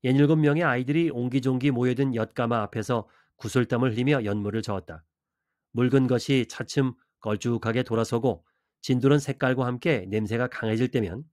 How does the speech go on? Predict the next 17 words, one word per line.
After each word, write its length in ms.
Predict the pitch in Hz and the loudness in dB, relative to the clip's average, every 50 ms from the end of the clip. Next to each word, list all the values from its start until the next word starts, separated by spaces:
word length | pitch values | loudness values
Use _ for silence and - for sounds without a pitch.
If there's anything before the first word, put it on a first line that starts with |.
| _ _ _ _ _ _ | _ _ _ _ _ _
재빨리 480 | - - 123 - 143 131 113 98 80 | -2 -2 0 2 2 2 2 0 -4
불을 260 | - - 117 123 117 - | -4 0 0 0 0 0
빼야 160 | - 123 113 | -2 -2 0
한다는 240 | 110 110 113 113 110 | 0 0 -2 -2 -2
것쯤은 400 | 107 101 - - 120 135 143 139 143 _ _ _ _ _ | -4 -4 -4 0 0 0 0 0 -4 _ _ _ _ _
수도 320 | - - - 143 135 143 | -14 -2 0 4 6 6
없이 240 | 131 120 - - 135 | 4 4 2 -2 -4
들어 180 | 131 - 117 110 | 0 0 0 0
알지만 360 | 101 110 120 120 110 90 80 80 _ _ _ _ _ _ _ _ _ _ _ _ _ | 0 0 -2 -2 -4 -6 -8 -12 _ _ _ _ _ _ _ _ _ _ _ _ _
시작 420 | _ - - 143 135 143 156 147 156 | _ -2 0 2 4 4 2 2 4
단계부터 560 | 151 143 143 135 151 143 151 151 - 151 156 | 2 2 4 4 2 2 2 0 -2 -4 0
끝까지 540 | - 156 151 - - 170 160 135 104 76 - | -2 -4 -2 0 0 0 2 2 -2 -4 -8
직접 400 | - - 110 _ - 151 139 - | -14 -14 -6 _ 0 0 0 0
엿을 320 | - 98 101 - 160 170 170 | -4 -4 -2 0 0 0 0
만들어 320 | 143 110 107 110 131 135 | 0 0 0 2 2 2
보는 180 | 117 120 104 90 | 2 0 -2 -2
건 120 | 78 76 | -6 -12